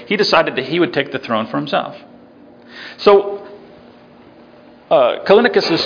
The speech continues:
just getting down to Egypt when he has to suddenly make tracks and come home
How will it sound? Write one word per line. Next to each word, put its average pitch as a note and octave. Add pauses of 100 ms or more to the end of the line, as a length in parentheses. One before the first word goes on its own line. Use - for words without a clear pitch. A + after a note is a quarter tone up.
(120)
just D#4
getting A3+
down G3
to F#3
Egypt F3
when D#3+
he D3+
has C#3+
to G#2+ (160)
suddenly E3
make C#3+
tracks - (760)
and D3+
come C#3
home -